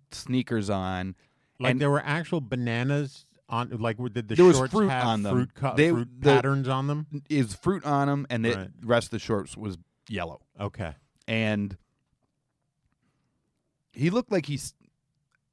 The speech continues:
Speaker 1: was trying to have, like, stepped out of some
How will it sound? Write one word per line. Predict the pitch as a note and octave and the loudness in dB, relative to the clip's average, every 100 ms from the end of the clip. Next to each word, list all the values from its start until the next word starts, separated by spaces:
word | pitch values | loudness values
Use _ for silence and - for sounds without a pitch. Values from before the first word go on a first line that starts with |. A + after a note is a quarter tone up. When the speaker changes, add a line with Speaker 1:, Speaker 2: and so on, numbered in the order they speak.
| _ | _
Speaker 1:
was | C3 A#2 | -6 -6
trying | - B2+ C#3+ D3+ C#3 A#2 | -8 0 2 2 2 -2
to | A#2+ | -2
have, | A2 F#2 | -4 -2
like, | G#2 - | -6 -4
stepped | - - C3 - - | -8 0 0 0 -6
out | A#2 A2 A2 A2+ | 0 0 -2 -2
of | G2 F#2+ F2+ F2+ _ _ _ _ _ _ _ _ _ _ _ _ | -2 -2 -6 -12 _ _ _ _ _ _ _ _ _ _ _ _
some | - A#2+ A2 | -4 -2 -2